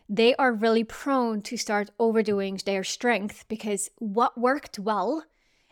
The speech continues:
at the level that they were playing at before now may actually be overdone a lot faster. Now, there's one more aspect to this.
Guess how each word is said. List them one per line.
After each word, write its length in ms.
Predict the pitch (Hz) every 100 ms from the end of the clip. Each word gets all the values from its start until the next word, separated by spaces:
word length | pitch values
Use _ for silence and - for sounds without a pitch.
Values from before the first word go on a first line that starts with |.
| -
at 160 | 220
the 80 | 240
level 240 | 220 220 226
that 160 | 208
they 100 | 220
were 120 | 214
playing 480 | 214 - 240 233 214
at 280 | - 202 -
before 760 | 233 226 - 294 262 214 196 - _ _ -
now 420 | 220 233 233 233
may 300 | 220 202 -
actually 460 | 220 220 - - 220
be 180 | 214 202
overdone 560 | 208 196 196 196 185 208
a 60 | 202
lot 240 | 196 -
faster. 640 | - 180 - - - 196 _ _ _ 254
Now, 120 | 254
there's 220 | 269 262
one 160 | 294 330
more 120 | 294
aspect 460 | 214 233 - 220 -
to 60 |
this. 300 | 185 202 -